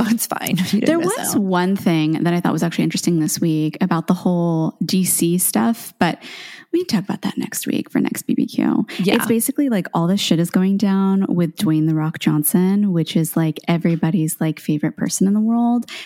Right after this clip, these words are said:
Speaker 2: And apparently all this dirt is coming up now because the D C is re-, pivoting, if you will, with what they wanna do with that comic book world. Um, and so all this dirt is coming out, and some people are coming out being anti-Dwayne "The Rock" Johnson. He was always this one celebrity I thought that would, like,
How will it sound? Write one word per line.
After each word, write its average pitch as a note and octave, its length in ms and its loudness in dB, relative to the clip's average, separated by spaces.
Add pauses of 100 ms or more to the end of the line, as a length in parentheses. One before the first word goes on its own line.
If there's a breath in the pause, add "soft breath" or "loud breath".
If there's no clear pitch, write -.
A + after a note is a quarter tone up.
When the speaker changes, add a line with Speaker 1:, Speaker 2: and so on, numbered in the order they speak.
Speaker 2:
And E3+ 100 0
apparently E3+ 440 0
all E3+ 100 2
this E3+ 200 -2
dirt F3 280 0
is E3+ 140 -2
coming D#3 340 0
up D3+ 180 -2
now D#3 120 0
because - 240 -4
the D#3+ 80 -2
D E3 180 0
C D#3+ 240 -2
is - 220 -4
re-, D#3+ 280 0 (440 loud breath)
pivoting, A#3+ 560 2
if A#3+ 200 -2
you B3 140 2
will, A#3 400 0
with G3 160 2
what F#3 160 0
they F3+ 80 2
wanna F3+ 220 2
do F3+ 260 0
with F#3 160 -2
that E3+ 180 -2
comic F3 380 -2
book G#3+ 240 -4
world. B3+ 400 -4 (460 loud breath)
Um, E3 520 2
and E3+ 180 0
so - 240 0
all E3 100 -2
this - 200 -2
dirt - 220 -2
is G3+ 100 -2
coming - 340 0
out, - 200 0
and E3+ 120 0
some - 160 -2
people G3+ 220 -2
are A#3+ 80 0
coming G#3+ 340 0
out G#3+ 160 0
being F#3+ 260 0
anti-Dwayne E3 580 0
"The D#3+ 60 0
Rock" D#3 180 -2
Johnson. D#3+ 380 -2
He F#3+ 100 2
was A3+ 100 2
always C4+ 200 0
this C4+ 140 0
one F3+ 240 2
celebrity D#3+ 420 0
I D#3 80 0
thought D3+ 200 -2
that - 100 -2
would, D#3 140 -2
like, D3 240 -4